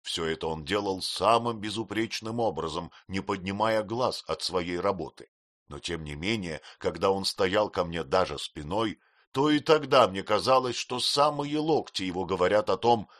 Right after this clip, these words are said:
что я ничего больше, как мальчишка. "Не прикажете ли, сэр, ещё чего?" Я поблагодарил его, сказал, что делать больше нечего, и спросил, не желает ли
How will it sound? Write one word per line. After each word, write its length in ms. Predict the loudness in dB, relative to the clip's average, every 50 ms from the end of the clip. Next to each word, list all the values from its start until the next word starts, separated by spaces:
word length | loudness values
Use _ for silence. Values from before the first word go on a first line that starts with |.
| _ _ _ -10
что 320 | -6 -6 -4 -2 0 0
я 220 | 2 6 4 4 4
ничего 720 | 4 -2 -2 -2 -2 -2 0 0 0 4 6 6 6 6
больше, 560 | 6 4 4 4 4 4 -2 -2 -2 -4 -4
как 400 | -4 2 2 2 2 2 -8 -10
мальчишка. 920 | 0 2 2 2 2 -4 -6 -6 -4 -4 -4 -8 -10 -16 _ -12 -12 -12 -12 _ _ _ _ _ _ _ _ _ _ _ _ -6
"Не 240 | -2 2 2 2 2
прикажете 680 | 2 -2 -2 0 4 6 6 6 6 2 -2 -2 -2
ли, 120 | 0 0 2
сэр, 400 | 2 4 4 6 4 4 2 _ -10
ещё 600 | -10 -6 -6 -4 -4 -4 -6 -2 2 2 2 2
чего?" 560 | 2 -2 -4 -4 0 4 4 4 4 4 0 _ _ _ _ _ _ _ _ _ _ -2
Я 160 | 2 2 2
поблагодарил 720 | 2 2 -4 -4 -4 -4 -4 -2 -2 -2 -2 -2 -4 -4 -4
его, 360 | -4 -4 -4 -4 -4 -6 _ _ -20 -12 -8
сказал, 460 | -6 0 2 2 4 4 4 2 2
что 180 | -2 -2 -2 -2
делать 340 | 0 0 0 2 0 -2
больше 420 | 0 0 0 0 0 0 -4 -4 -6
нечего, 580 | -4 -4 -4 -4 -4 -4 -6 -4 -4 -4 -4 -4 _ _ _ _ -10
и 100 | -8 -8
спросил, 560 | -6 -2 -2 0 0 0 -2 -4 -6 -10 -12 -18 -20 -20 _
не 140 | -6 -4 -4
желает 460 | 0 2 2 2 2 2 0 -2 0 -2
ли 100 | -2